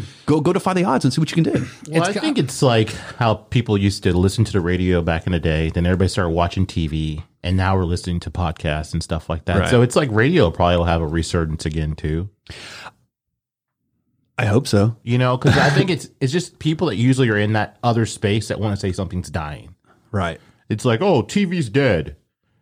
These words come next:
Speaker 2: It's like, uh, you're still making a shit ton of
Speaker 3: What are
Speaker 2: money
Speaker 3: you
Speaker 2: on
Speaker 3: talking about?
Speaker 2: T V
Speaker 3: Yeah,
Speaker 2: and
Speaker 3: it's
Speaker 2: stuff
Speaker 3: like,
Speaker 2: like
Speaker 3: uh,
Speaker 2: that.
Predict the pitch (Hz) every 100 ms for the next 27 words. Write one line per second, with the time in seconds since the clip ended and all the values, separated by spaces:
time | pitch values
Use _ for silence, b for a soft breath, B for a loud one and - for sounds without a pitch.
0 | _ _ _ 101 90 90 90 90 - 98
1 | - 107 104 92 - 92 95 156 135 190
2 | 110 - 123 127 160 127 135 127 120 123
3 | 117 107